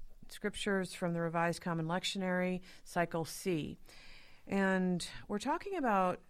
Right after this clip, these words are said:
the two passions that take place that are juxtaposed in this particular week's reading, living between the Passion of Palm Sunday and the passion that Jesus experienced, the deep feeling that he experienced as he moved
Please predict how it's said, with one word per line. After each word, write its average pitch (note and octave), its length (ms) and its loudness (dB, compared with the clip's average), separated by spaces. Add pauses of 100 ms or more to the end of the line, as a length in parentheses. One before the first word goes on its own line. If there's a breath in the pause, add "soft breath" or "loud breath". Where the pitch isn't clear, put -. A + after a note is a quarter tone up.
the F3+ 100 -4
two A#3 240 -2
passions E3+ 640 0
that - 160 -4
take D#3+ 260 -2
place D#3 340 0 (140)
that E3 140 0
are E3 60 2
juxtaposed D#3 840 0
in D3+ 180 -2
this D#3 360 -2
particular D#3 540 -4 (100)
week's E3 340 -6
reading, F3 440 0 (420 loud breath)
living F3+ 260 2
between F3 720 0 (560 soft breath)
the F3 80 -2
Passion F#3 400 0
of E3 80 -4
Palm E3+ 240 0
Sunday G3 800 2
and D#3+ 580 -2 (260)
the D#3 60 -10
passion D#3+ 500 2
that D#3+ 120 -4
Jesus D#3+ 340 -4
experienced, D#3 720 -4
the D#3+ 80 -6
deep E3 280 -4
feeling D#3 400 0
that D3 100 -2
he D#3 140 0
experienced D3 600 -4
as D3+ 140 -6
he D#3 100 -4
moved D3 380 -2